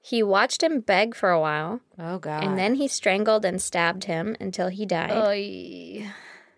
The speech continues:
Speaker 1: The police check records during that time, and there was a record of a Delmar Bright being murdered in
Speaker 2: <gasps>
Speaker 1: that way at that time.
Speaker 2: Oh,
Speaker 1: So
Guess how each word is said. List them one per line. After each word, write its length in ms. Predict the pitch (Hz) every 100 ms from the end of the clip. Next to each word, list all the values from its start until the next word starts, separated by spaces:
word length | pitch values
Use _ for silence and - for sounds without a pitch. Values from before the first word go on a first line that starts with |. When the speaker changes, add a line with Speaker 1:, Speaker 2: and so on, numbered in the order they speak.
| _
Speaker 1:
The 120 | 233 233
police 360 | 247 226 -
check 220 | - 214
records 420 | 190 180 226 233 -
during 180 | 202 196
that 180 | 180
time, 380 | - 180 180 240 -
and 240 | 202 196
there 120 | 185
was 220 | 170 202 226
a 40 |
record 440 | 190 175 185 196 -
of 140 | 185
a 60 | 185
Delmar 340 | 190 170 170
Bright 400 | 180 170 165 -
being 240 | - 180 175
murdered 320 | 165 160 175 -
in 140 | 196
Speaker 2:
<gasps> 0 |
Speaker 1:
that 220 | 202 202 180
way 260 | 165 170 -
at 200 | 165 -
that 140 | -
time. 220 | - - - -
Speaker 2:
Oh, 140 | 254
Speaker 1:
So 180 | 269